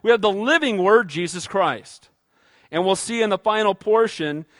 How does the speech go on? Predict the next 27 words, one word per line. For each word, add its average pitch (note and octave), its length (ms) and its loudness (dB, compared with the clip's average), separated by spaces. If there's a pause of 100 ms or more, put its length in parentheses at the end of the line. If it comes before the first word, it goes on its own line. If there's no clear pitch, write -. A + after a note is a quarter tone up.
(120)
that E3 120 -4
he A3+ 120 -4
is G3 140 0
the F3 100 -4
cornerstone A3+ 840 -2
of F#3+ 100 -4
salvation F3 920 -4 (320)
or E3 140 0
the D#3+ 140 -2
stone G3 580 -2
of D3+ 160 -6
righteous D3+ 460 -4
judgment. B2+ 580 -4
It's A#2+ 180 -12
up C3+ 180 -4
to D#3 220 -8
us B2+ 400 -6 (260)
to D3 100 -8
respond C3 500 -6
to B2 80 -6
him. A#2+ 220 -8
So - 100 -8
let's G3+ 140 -2
begin F3 560 -6 (760)
in D3+ 160 -8
verse E3 300 -4
twenty-two F#3+ 880 -6